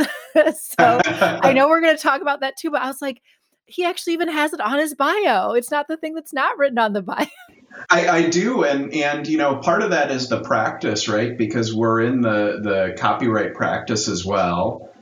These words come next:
Speaker 2: And we do serve some entertainment industry clients. And if nothing else, it's, it's kind of fun for them. And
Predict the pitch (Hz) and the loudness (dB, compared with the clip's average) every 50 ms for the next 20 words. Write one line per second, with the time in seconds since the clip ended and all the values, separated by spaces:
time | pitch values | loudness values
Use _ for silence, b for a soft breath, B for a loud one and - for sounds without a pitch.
0 | - - - - - 107 104 104 104 107 107 104 - - - - _ - 110 107 | -20 -18 -14 -8 -4 -2 -2 0 0 0 -2 -2 -6 -10 -16 -12 _ 0 2 2
1 | 117 131 131 - - 120 113 117 120 120 120 - - - 113 110 98 107 110 104 | 2 2 2 0 -2 0 0 0 0 0 -2 -2 -2 -2 -2 -2 0 0 -2 -2
2 | - - 113 104 110 117 113 110 104 101 104 104 104 - - 107 95 - - 110 | -2 -2 -2 0 0 2 2 0 0 -2 -2 -4 -4 -4 -4 -4 -6 -4 -4 -2
3 | 95 95 95 95 98 107 107 104 - - - - 90 92 92 92 92 87 - - | -2 -2 -2 -2 -2 -4 -4 -4 -4 -6 -6 -4 -4 -4 -2 -2 -2 -2 -4 -4
4 | - 98 95 87 - 110 104 104 - - 110 101 101 101 101 104 104 - - - | -4 -4 -6 -4 -2 0 0 0 2 0 -2 -2 -2 -2 -2 -2 -2 -2 -4 -4
5 | - - - - - - 92 92 90 - - - 101 92 90 87 - 98 90 95 | -4 -4 -4 -4 -4 -4 -4 -6 -6 -4 -4 -2 -2 -2 -2 -2 -2 -2 -2 0
6 | 101 104 107 - 127 117 113 113 110 113 120 127 - - - - b b b b | 0 -2 -2 -2 -2 0 0 2 2 2 0 -2 -4 -6 -12 -18 b b b b
7 | b b b _ _ - 101 95 92 92 92 90 90 92 92 92 90 | b b b _ _ -6 -4 -2 -2 -2 0 -2 -2 -2 -2 -2 -4